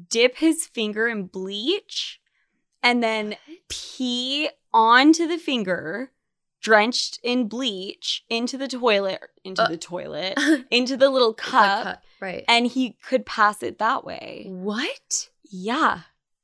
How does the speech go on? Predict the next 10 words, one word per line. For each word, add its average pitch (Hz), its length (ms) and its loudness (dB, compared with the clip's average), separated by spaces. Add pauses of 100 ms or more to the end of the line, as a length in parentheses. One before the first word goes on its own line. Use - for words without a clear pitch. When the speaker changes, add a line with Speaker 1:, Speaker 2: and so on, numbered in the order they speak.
(140)
Speaker 2:
Okay, 269 260 2
so 214 320 -8
he's 196 160 -12
just 190 180 -12
bringing 180 280 -8
bleach 170 240 -12
with 196 120 -16
him? 277 280 -8
Speaker 1:
<laughs> 311 40 6 (360)
Yes. 254 640 4